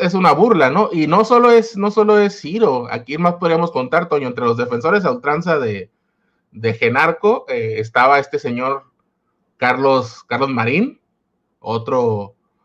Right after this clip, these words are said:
otro, un plagiario, un plagiario que tú y yo sabemos, Toño, que estu-, estamos en este asunto del periodismo, que se robó el manual del periodismo de,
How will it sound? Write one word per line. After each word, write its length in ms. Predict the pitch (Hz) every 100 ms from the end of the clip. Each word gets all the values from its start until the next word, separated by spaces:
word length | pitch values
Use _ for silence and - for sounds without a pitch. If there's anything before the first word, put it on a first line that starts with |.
| _ _ -
otro, 640 | 113 113 120 127 127 120
un 140 | 110 131
plagiario, 560 | 151 117 143 131 147
un 60 | 160
plagiario 380 | 156 151 143 143
que 240 | 139 110
tú 160 | 110 131
y 40 |
yo 120 | 131
sabemos, 440 | 131 131 131 135 117
Toño, 360 | 143 147 160
que 80 | 135
estu-, 340 | 110 - 113 -
estamos 320 | 110 120 123
en 100 | 117
este 380 | 117 127 117 98
asunto 460 | 107 117 113 123
del 160 | 113 110
periodismo, 560 | 107 107 113 127 147 _ _ _ _ _ _ _ _
que 140 | 120
se 160 | 117 120
robó 380 | 117 110 120 135
el 100 | 135
manual 280 | 135 131
del 180 | 135 139
periodismo 680 | 135 117 113 123 139 139 131
de, 400 | 113 107 101 101